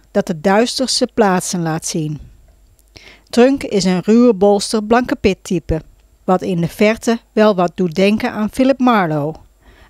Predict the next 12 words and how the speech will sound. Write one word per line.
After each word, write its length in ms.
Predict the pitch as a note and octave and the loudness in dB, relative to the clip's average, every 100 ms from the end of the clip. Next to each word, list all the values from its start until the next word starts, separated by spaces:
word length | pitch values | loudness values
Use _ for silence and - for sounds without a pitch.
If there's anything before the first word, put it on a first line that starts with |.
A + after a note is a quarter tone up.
| - | -12
een 100 | F#3+ | -8
Amerikaanse 840 | F#3 F#3 F3+ E3+ F#3+ F#3+ G#3 A3+ | -4 -2 -2 -2 0 0 0 -2
detective-serie 1000 | F3+ E3 F#3+ - G#3+ - A#3 A3+ A3 A3+ | -2 -2 -4 -4 -6 -2 2 2 2 -4
die 120 | - F3+ | -4 0
liep 200 | G#3+ - | 0 -2
van 200 | - A#3+ | -4 -2
negenenvijftig 840 | C4+ D4 C#4+ C#4 B3+ G#3+ F#3+ - | 0 0 0 -2 0 0 -2 -8
tot 220 | - E3+ - | -10 -8 -2
zestig 520 | G3+ G#3 - A#3 - - - - | 0 0 -2 -8 -8 -20 -20 -12
en 180 | - F#3 | -4 -2
werd 200 | E3 - | -2 -4
voortgezet 760 | - A3+ A#3+ - A3+ G3+ G3+ - | 2 2 2 -2 -2 -2 -2 -6